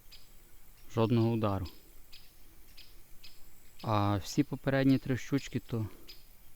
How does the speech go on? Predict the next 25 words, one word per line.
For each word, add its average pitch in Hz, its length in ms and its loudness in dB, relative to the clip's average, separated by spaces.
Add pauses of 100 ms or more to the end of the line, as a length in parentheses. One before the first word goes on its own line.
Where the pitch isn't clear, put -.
(800)
я 113 120 4
без 113 260 2
поводка 113 540 2
зловив. 95 340 -2 (1080)
Чи - 200 -2
може 107 200 2
хтось - 200 -4
підказати, 110 680 0
чи - 140 0
воно 104 220 6
грає 107 240 2
роль, 107 180 2
чи - 180 -4
ні. 104 200 4 (880)
Я 101 100 2
думаю, 110 460 6 (300)
ну, 98 260 6
настільки 95 440 2
я 110 120 6
знаю, 104 320 6
що 101 200 -4 (1120)
щука, 117 420 2 (720)
щуці - 380 0
пофіг 190 420 2
поводки. 113 540 -2